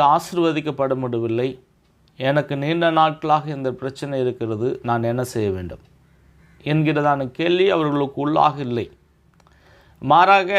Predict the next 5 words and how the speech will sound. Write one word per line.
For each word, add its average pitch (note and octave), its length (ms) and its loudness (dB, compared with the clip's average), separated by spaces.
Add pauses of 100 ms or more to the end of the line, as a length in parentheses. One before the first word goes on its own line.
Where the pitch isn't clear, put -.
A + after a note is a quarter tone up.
(320)
அவர்கள் F3 500 4
என்ன F3 140 0
பண்ணாங்கன்னா, D#3+ 580 -2 (800)
ஒரு E3+ 260 2 (380)
குருடர்களாக G3 800 4